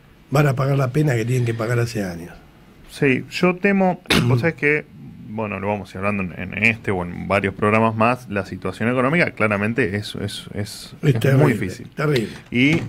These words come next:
Speaker 2: con eso la situación social, ¿no? La situación social, de hecho creo que lo social es mucho más
Speaker 1: Ujú.
Speaker 2: peligroso hoy que lo económico,
Speaker 1: Te
Speaker 2: ¿no?
Speaker 1: pregunto,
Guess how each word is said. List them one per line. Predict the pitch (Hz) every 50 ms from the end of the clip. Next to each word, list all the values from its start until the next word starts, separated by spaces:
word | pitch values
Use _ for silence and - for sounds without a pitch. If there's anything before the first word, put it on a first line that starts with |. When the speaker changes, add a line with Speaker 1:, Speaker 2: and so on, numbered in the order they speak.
| - -
Speaker 2:
con | - 131 131 139
eso | 151 156 156 - - 208
la | 180 131 127 139 139 117 -
situación | - - 104 98 98 - 123
social, | 110 117 123 - - - 117 98
¿no? | 104 127 139
La | 123
situación | - 110 98 104 120 139
social, | 139 147 180 180
de | 175 190
hecho | 196 196 190
creo | 175 180 185
que | 165 160
lo | 139 135
social | - 143 131 175 175 170
es | 147
mucho | 147 151 156 - 143
más | 135 135 147 151 151 151
Speaker 1:
Ujú. | - -
Speaker 2:
peligroso | 120 117 120 120 127 139 151 147 - - 139
hoy | 135 147 143
que | 143 - 123
lo | 110 107
económico, | 95 104 101 101 95 87 -
Speaker 1:
Te | - 170
Speaker 2:
¿no? | 151
Speaker 1:
pregunto, | 180 180 190 185 175 151 160 -